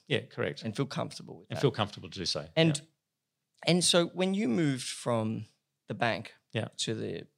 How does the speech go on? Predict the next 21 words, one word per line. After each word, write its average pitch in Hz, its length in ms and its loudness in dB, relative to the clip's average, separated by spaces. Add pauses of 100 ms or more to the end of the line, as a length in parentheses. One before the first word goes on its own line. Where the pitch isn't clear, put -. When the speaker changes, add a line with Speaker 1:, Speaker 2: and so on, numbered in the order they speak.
(160)
Speaker 2:
to - 260 -8
Porter 113 240 -8
Davis, 110 560 -4
Speaker 1:
Yeah. 131 140 -2 (1500)
Speaker 2:
you, 180 280 -4
you 185 200 -2
came 196 400 4
in 139 240 2
and 131 160 -2
you 139 80 2
were 131 80 -2
the 131 120 2
he-, 143 260 -6
head 175 240 2
of 117 160 4
this. - 300 0 (280)
I - 40 -8
mean, 143 140 2
Porter 302 200 -8
Davis 117 280 0
is, - 140 -8